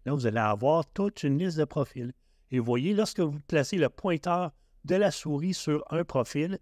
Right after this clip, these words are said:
eh bien, vous pouvez voir immédiatement qu'est-ce que ça va donner comme résultat lorsque ça va être appliqué à la photo. Alors, vous voyez, le profil ici, euh,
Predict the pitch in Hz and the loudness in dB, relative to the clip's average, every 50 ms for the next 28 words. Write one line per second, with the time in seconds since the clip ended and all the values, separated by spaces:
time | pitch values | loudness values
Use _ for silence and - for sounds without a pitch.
0 | _ _ _ _ _ _ _ _ - 139 143 156 165 165 170 - - 170 165 151 | _ _ _ _ _ _ _ _ -4 -2 0 0 0 -2 -4 0 0 2 2 4
1 | 185 208 226 226 226 202 170 160 135 151 143 131 - - 147 143 156 170 - _ | 4 4 6 6 4 2 2 2 2 2 2 2 2 0 0 0 0 -2 -6 _
2 | _ _ _ _ - - 135 - - 139 - 151 127 127 147 147 139 139 127 131 | _ _ _ _ -6 -6 -4 -4 -4 -2 0 0 0 0 0 2 2 2 2 2
3 | 139 139 - 131 117 113 113 110 113 113 104 - - 117 107 - _ _ _ _ | 0 -2 -2 -2 0 0 0 0 -2 -4 -4 -4 -4 -4 -4 -4 _ _ _ _
4 | _ _ _ - - 127 - - 151 131 - 123 113 117 131 170 - 185 143 - | _ _ _ -6 -4 -4 -2 0 -2 0 2 2 2 2 0 0 0 -4 -4 -4
5 | - 135 - 180 170 160 147 131 - 139 127 123 - - 117 110 - _ _ _ | -6 -6 -4 -2 0 0 0 -2 0 -2 -2 -2 -2 -2 -4 -4 -4 _ _ _
6 | _ _ _ _ _ _ _ _ - 123 120 113 117 120 123 156 180 170 143 - | _ _ _ _ _ _ _ _ 0 0 2 2 2 2 2 2 4 4 2 2
7 | - - 139 117 - - 196 190 170 151 123 - - - - - 185 180 170 147 | 4 2 2 2 2 0 0 0 2 0 0 -2 -4 -8 -4 -2 0 2 2 2
8 | 131 123 | 2 0